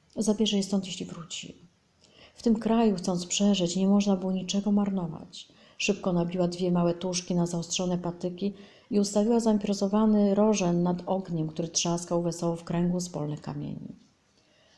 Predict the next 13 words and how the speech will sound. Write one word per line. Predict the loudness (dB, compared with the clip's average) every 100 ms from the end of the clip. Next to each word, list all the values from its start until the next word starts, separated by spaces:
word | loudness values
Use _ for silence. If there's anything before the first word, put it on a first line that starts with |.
| _
Resztę | -4 2 2
włożyła | 2 2 2
do | 2
garnka, | 2 2 2 0 -2
do | -2
połowy | 2 2 2
wypełnionego | 0 0 0 2 0 0 -2
wodą, | 0 0 -2 -4 -8 -12 -16 -12
dodając | -6 2 2 2
różne | -2 0 2
warzywa | 2 2 0 0
i | -2
zioła. | -4 -6 -8 -12